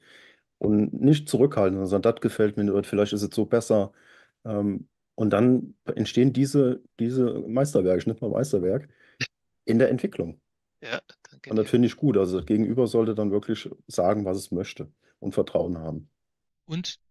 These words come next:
Speaker 2: der jeweils, die jeweils andere muss zuhören. Das ist
Speaker 1: Ja.
Speaker 2: wichtig, ne?
Speaker 1: Ja. Ja.
Speaker 2: Genau. Also, das vielleicht auch noch mal für euch, äh, die Bilder hab ich jetzt nicht mehr. Der Stefan hatte dann halt auch an einigen Stellen halt,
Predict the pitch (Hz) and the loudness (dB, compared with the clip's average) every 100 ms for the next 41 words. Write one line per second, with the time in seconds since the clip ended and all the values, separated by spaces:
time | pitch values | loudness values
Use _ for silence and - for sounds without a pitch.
0 | _ _ _ _ _ _ 135 123 139 160 | _ _ _ _ _ _ -20 -14 -8 -6
1 | 156 - 156 143 143 143 - 139 135 131 | -8 -10 -12 -10 -10 -10 -10 -12 -12 -10
2 | 131 127 135 _ _ _ _ _ _ _ | -10 -10 -14 _ _ _ _ _ _ _
3 | _ _ _ _ - - 143 - 156 131 | _ _ _ _ -20 -14 -12 -10 -10 -10
4 | 127 113 120 _ _ _ _ 135 131 - | -12 -12 -14 _ _ _ _ -20 -16 -10
5 | 143 - 123 - 127 127 _ _ 101 - | -8 -8 -12 -12 -14 -16 _ _ -20 -20
6 | _ _ _ _ - 123 120 - - - | _ _ _ _ -12 -12 -12 -16 -18 -12
7 | 127 135 - 165 151 147 165 170 160 - | -8 -6 -4 -6 -6 -10 -8 -10 -10 -12
8 | - 151 147 - - 139 135 _ _ _ | -8 -8 -8 -12 -12 -12 -12 _ _ _
9 | 156 139 131 147 135 151 170 156 - 160 | -18 -14 -6 -4 -4 -6 -8 -10 -12 -12
10 | 165 139 - 151 156 139 139 147 135 123 | -12 -12 -10 -10 -10 -10 -12 -12 -12 -10
11 | 131 127 131 123 _ _ _ _ _ _ | -10 -10 -12 -14 _ _ _ _ _ _
12 | _ _ - 135 123 123 135 123 151 143 | _ _ -14 -10 -6 -6 -6 -8 -6 -4
13 | 139 123 127 | -6 -6 -6